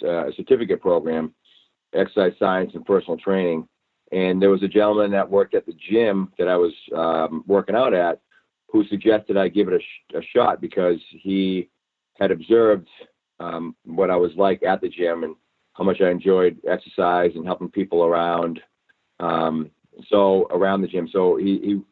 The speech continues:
he, he, he looked and saw that it was, uh, a, an option for me, which was great.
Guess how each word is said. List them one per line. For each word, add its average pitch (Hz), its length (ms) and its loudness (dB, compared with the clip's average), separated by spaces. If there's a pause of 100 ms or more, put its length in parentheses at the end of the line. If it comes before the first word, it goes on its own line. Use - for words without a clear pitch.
(120)
he, - 80 -10
he, 98 200 0 (240)
he 101 160 -2
looked 131 300 2 (100)
and 98 240 -4
saw 101 240 2
that 90 180 -2
it 92 80 -2
was, 90 160 -4 (300)
uh, 80 320 -6
a, 80 340 -2 (380)
an 90 100 -4
option 98 420 0
for 82 80 -14
me, 78 280 -4 (260)
which 90 160 -4
was 85 200 -4
great. 87 400 2